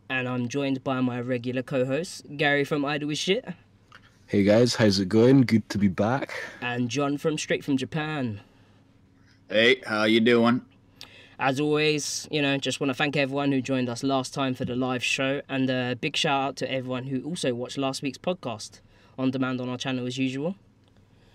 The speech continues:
Speaker 1: You know, means a lot. Um, you guys are showing great support as al-,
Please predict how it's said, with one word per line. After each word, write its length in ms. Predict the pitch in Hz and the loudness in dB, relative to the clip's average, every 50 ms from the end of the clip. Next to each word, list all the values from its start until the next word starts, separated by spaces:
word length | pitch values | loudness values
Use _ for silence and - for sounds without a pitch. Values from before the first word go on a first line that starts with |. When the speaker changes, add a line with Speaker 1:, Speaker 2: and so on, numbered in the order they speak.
| _ _ _ | _ _ _
Speaker 1:
You 120 | 127 123 | -4 -4
know, 200 | 127 131 156 175 - _ _ _ _ | -2 -2 -4 -6 -12 _ _ _ _
means 180 | 131 135 131 120 | -4 -2 -2 -2
a 60 | 123 | 0
lot. 200 | 127 139 151 - 208 175 - _ _ _ _ _ - - - | 0 0 0 -2 -6 -12 -16 _ _ _ _ _ -20 -12 -2
Um, 360 | - 131 143 139 135 135 127 - | 2 4 6 6 6 4 2 0
you 140 | 147 160 151 | -4 -2 0
guys 200 | 156 139 135 127 | 0 0 0 0
are 40 | 123 | 0
showing 240 | - 156 139 135 | 0 0 0 0
great 200 | 131 139 135 - | 0 -2 -4 -6
support 300 | - - - - 151 139 | -6 -6 -4 -2 -2 -2
as 100 | 139 143 | -2 -2
al-, 160 | 165 165 160 | -2 -2 -4